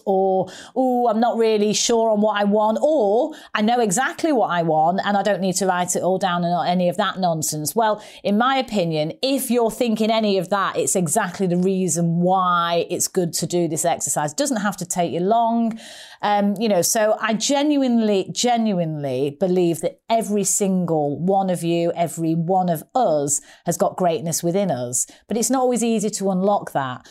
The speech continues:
But if you have this clarity, if you have a plan and it's measurable and you've taken the time to think about it properly,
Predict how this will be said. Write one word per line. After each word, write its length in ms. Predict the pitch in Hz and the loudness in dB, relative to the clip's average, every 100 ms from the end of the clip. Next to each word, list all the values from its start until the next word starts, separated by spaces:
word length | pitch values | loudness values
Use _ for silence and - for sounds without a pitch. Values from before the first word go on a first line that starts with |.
| - - | -12 -4
But 100 | 185 | -2
if 140 | 185 | -2
you 100 | 220 | -2
have 340 | - 269 262 | -2 -2 -2
this 140 | 254 226 | -2 -4
clarity, 760 | - 226 220 220 214 196 180 196 | -4 -2 -2 -2 -2 -2 -2 -4
if 180 | 175 | -4
you 100 | 233 | -4
have 220 | 220 240 277 | -2 -2 -2
a 40 | |
plan 640 | - - 247 240 233 233 - - | -4 -2 0 0 0 0 -4 -10
and 120 | 165 208 | -4 -2
it's 160 | 208 | 0
measurable 720 | 254 240 233 240 220 226 220 | 0 0 0 -4 0 2 2
and 140 | 190 165 | 2 0
you've 120 | 156 | -2
taken 400 | - 190 202 233 | -2 -2 -2 -4
the 80 | 240 | -4
time 300 | - 240 233 | -2 -2 -2
to 80 | |
think 320 | 214 226 220 220 | -2 -2 -2 -4
about 380 | 202 208 208 | -2 -2 -2
it 140 | 208 220 | -4 -4
properly, 640 | 233 226 220 214 208 208 | 0 0 0 0 2 0